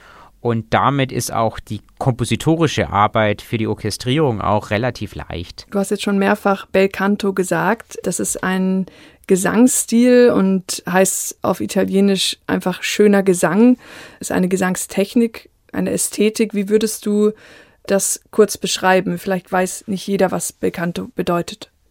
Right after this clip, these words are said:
Speaker 1: Also Bel Canto heißt eben, wie du gesagt hast, schöne Stimme und als Bel Canto Epoche oder Zeit nennt man eben diese große Trias, eben Gioacchino Rossini, Gaetano Donizetti und Vincenzo Bellini.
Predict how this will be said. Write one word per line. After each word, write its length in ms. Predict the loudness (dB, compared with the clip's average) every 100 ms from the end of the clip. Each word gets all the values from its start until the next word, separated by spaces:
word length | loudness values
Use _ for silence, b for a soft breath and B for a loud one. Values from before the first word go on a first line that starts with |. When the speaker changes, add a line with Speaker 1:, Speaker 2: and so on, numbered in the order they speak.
| _ -4
Speaker 1:
Also 160 | -2
Bel 120 | 0
Canto 420 | 0 0 0 -2 0
heißt 560 | 0 2 0 -4 -8 -6
eben, 360 | -2 0 -2 -6
wie 80 | -8
du 100 | -6
gesagt 380 | -4 -4 -2
hast, 200 | -4 -4
schöne 300 | -2 -2 0
Stimme 540 | -2 0 0 0 -2 -2
und 400 | -2 -2 -4 -4
als 200 | -4 -4
Bel 220 | -4 -4
Canto 840 | -2 -2 -2 -2 -2 0 2 0 -2
Epoche 880 | -6 -10 -4 -4 -2 0 2 2 2
oder 500 | -2 -2 0 0 -2
Zeit 460 | -2 2 2 2 0
nennt 320 | 0 0 0
man 120 | -2
eben 300 | 0 0 2
diese 240 | 0 0 0
große 380 | 0 0 -2
Trias, 760 | -6 -2 2 4 6 4 2 -4
eben 960 | -2 -2 -2 -4 -4 -4 -4 -4 -4 -2
Gioacchino 440 | -2 -2 -2 0
Rossini, 560 | 0 -2 0 2 2 2
Gaetano 440 | 0 0 0 0
Donizetti 920 | 0 -2 0 0 0 0 0 0 -2
und 400 | -2 -4 -4 -6
Vincenzo 440 | -6 -2 -4 -4 -4
Bellini. 580 | -4 0 0 2 2